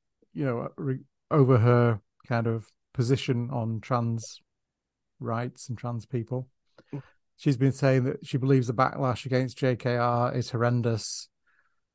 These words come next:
Speaker 2: Hmm.
Speaker 1: saying that Harry Potter author has been hounded because of her comments on trans people. No, it's
Speaker 2: Well,
Speaker 1: very
Speaker 2: the thing
Speaker 1: similar to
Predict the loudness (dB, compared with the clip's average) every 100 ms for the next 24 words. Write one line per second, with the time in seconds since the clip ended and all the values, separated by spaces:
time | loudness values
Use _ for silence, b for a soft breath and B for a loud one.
0 | _ _ _ _ -10 -6 0 0 2 2
1 | 2 2 0 0 2 2 2 0 0 0
2 | 2 2 4 2 0 0 0 0 0 -2
3 | -4 -4 -6 -10 -16 -18 -12 -8 -8 -6
4 | -6 -6 -10 -10 -12 -14 B B B -20
5 | _ _ _ _ _ _ _ _ _ _
6 | _ 6 8 8 8 8 8 8 6